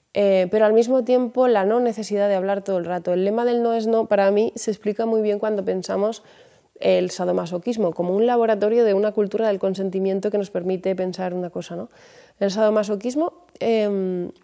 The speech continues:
es muy importante como que decir que no siempre se pueda. Todo está predispuesto para eso. Una persona tiene que poder en cualquier momento o bien decir que no o bien decir una palabra de seguridad, ¿no?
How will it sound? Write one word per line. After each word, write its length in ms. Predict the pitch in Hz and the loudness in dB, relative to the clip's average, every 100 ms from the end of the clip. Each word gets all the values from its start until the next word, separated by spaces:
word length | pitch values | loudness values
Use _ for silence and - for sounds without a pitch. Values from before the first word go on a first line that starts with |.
| - | -6
es 140 | 220 | -4
muy 120 | 233 247 | 0 0
importante 560 | 220 208 220 208 220 | 0 -2 -2 -2 -4
como 260 | 202 196 180 | -4 -4 -4
que 160 | 180 | -6
decir 300 | 170 170 208 | -6 -2 -4
que 120 | 202 202 | -2 -4
no 100 | 208 | -4
siempre 300 | 202 180 180 | -6 -6 -8
se 120 | 170 | -10
pueda. 340 | 160 131 - _ _ _ _ _ - | -8 -8 -10 _ _ _ _ _ -4
Todo 180 | 214 | -2
está 300 | 214 - 208 | 0 0 -2
predispuesto 640 | 208 196 185 - 190 - 180 | 0 -2 -2 -4 -6 -6 -6
para 200 | 160 156 | -4 -4
eso. 300 | - - - _ - - _ | -6 -12 -16 _ -20 -20 _
Una 180 | 208 202 | -2 0
persona 500 | 196 190 208 220 214 | 0 -2 -2 -2 -2
tiene 220 | 196 190 | -2 -2
que 60 | 185 | -2
poder 260 | 180 180 | -2 -2
en 140 | 175 175 | -2 -2
cualquier 380 | 180 180 208 214 | -4 -2 -4 -2
momento 540 | 214 202 214 240 262 | -2 -2 -2 -4 -6
o 80 | 190 | -2
bien 160 | 190 214 | -2 -2
decir 240 | 208 214 | -2 -4
que 120 | 196 | -4
no 160 | 208 226 | -4 -2
o 60 | |
bien 180 | 185 180 | -2 -2
decir 240 | 180 190 180 | -2 -6 -8
una 180 | 180 | -8
palabra 360 | 165 165 180 180 | -8 -8 -6 -4
de 120 | 180 | -4
seguridad, 560 | 170 170 170 160 160 151 | -6 -8 -8 -8 -10 -8
¿no? 220 | 190 | -8